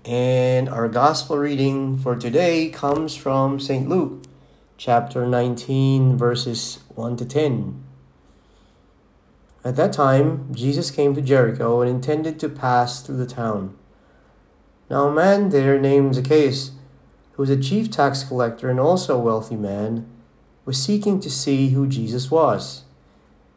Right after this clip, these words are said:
But he could not see him because of the crowd,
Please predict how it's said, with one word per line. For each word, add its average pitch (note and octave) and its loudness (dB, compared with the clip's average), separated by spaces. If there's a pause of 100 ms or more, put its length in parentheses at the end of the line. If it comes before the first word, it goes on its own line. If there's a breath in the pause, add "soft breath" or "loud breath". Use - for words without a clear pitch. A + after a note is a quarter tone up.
(260)
But C#3+ 0
he F#3 -2
could G3 0
not G3+ 4
see G3 0
him B2 4
because B2 -2
of B2+ -4
the B2 -4
crowd, B2 2